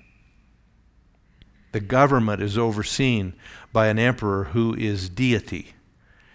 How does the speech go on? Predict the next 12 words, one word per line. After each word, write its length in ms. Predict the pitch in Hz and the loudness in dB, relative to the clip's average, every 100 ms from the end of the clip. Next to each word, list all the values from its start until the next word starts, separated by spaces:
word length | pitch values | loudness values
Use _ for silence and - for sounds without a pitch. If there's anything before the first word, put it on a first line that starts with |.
| - _ _ _ _ - | -20 _ _ _ _ -10
So 440 | - 120 113 113 | -2 2 2 0
if 200 | 135 117 | -4 -4
you 120 | 127 110 | -4 -2
do 240 | 139 160 | 0 0
that, 400 | 117 90 87 - - _ _ _ _ _ _ - _ - - | 0 0 -2 -8 -20 _ _ _ _ _ _ -20 _ -20 -16
then 340 | 107 120 120 113 | -2 2 2 2
you 180 | 120 139 | 0 -2
should 240 | 127 98 | -2 -2
be 100 | 104 | -4
put 300 | - 120 - | -2 -4 -4
to 80 | 95 | -4
death, 500 | 123 123 85 - | 2 2 2 -4